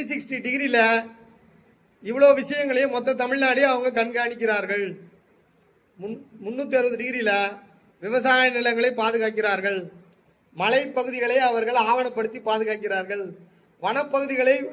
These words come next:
ஆவணப்படுத்தி பாதுகாக்கிறார்கள், ஹெரிடேஜ் டவுனை ஆவணப்படுத்தி பாதுகாக்கிறார்கள், அஹ், நியூ டவுன்களை உருவாக்குவதற்கு திட்டமிடுகிறார்கள், எந்த இடத்தெல்லாம் சேட்டலைட் டவுன்கள் உருவாக வேண்டும், எந்த இடத்தெல்லாம் நியூ டவுன்கள் உருவாக வேண்டும் என்று உருவாக்குவர்களை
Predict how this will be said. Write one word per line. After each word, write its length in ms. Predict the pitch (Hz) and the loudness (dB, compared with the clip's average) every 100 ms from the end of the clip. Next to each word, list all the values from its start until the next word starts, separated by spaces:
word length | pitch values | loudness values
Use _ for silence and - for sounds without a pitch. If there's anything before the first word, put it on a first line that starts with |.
| - - | -14 -2
ஆவணப்படுத்தி 560 | 196 254 262 226 240 262 247 | 2 2 2 -2 -4 -4 -2
பாதுகாக்கிறார்கள், 800 | 226 254 240 214 220 202 208 208 165 - - _ - | 0 2 0 0 0 -2 -4 -8 -12 -20 -20 _ 0
ஹெரிடேஜ் 560 | 214 294 302 294 294 285 | 2 2 2 2 2 -2
டவுனை 280 | 254 247 269 254 240 | -2 0 2 2 2
ஆவணப்படுத்தி 560 | 254 247 233 226 277 330 - _ _ _ _ _ | 0 -2 -4 -2 -4 -4 -8 _ _ _ _ _
பாதுகாக்கிறார்கள், 840 | 214 254 262 240 226 220 208 220 208 170 - - _ _ _ _ - | 0 2 2 0 0 0 0 -4 -6 -10 -18 -20 _ _ _ _ -8
அஹ், 180 | 190 | -6
நியூ 160 | 214 311 | -4 -6
டவுன்களை 460 | 302 285 269 254 277 | 2 4 4 0 -2
உருவாக்குவதற்கு 640 | 262 262 254 226 233 247 | 0 0 0 -2 -4 -6
திட்டமிடுகிறார்கள், 880 | 240 233 254 233 220 220 196 208 196 - - _ - | -10 -2 -2 -2 -2 0 0 -4 -8 -10 -20 _ -6
எந்த 200 | 220 262 | -2 2
இடத்தெல்லாம் 440 | 277 233 240 254 240 | 2 0 -2 -2 -2
சேட்டலைட் 420 | 247 247 247 233 | -4 -2 -6 -4
டவுன்கள் 340 | 220 214 214 208 | -4 -2 -4 -2
உருவாக 240 | 220 208 | -2 -2
வேண்டும், 340 | 185 180 196 - - - _ | -6 -6 -8 -8 -14 -20 _
எந்த 180 | - 226 262 | -6 0 0
இடத்தெல்லாம் 360 | 240 247 247 | 0 0 -2
நியூ 120 | 240 | -2
டவுன்கள் 460 | 269 233 226 226 220 | -6 -2 -2 0 -2
உருவாக 240 | 220 226 214 | -2 -2 -4
வேண்டும் 240 | 202 196 | -8 -10
என்று 260 | 190 220 277 233 - - - _ _ _ | -6 0 2 2 0 -12 -20 _ _ _
உருவாக்குவர்களை 680 | 208 262 269 254 226 220 | 0 2 2 0 -2 0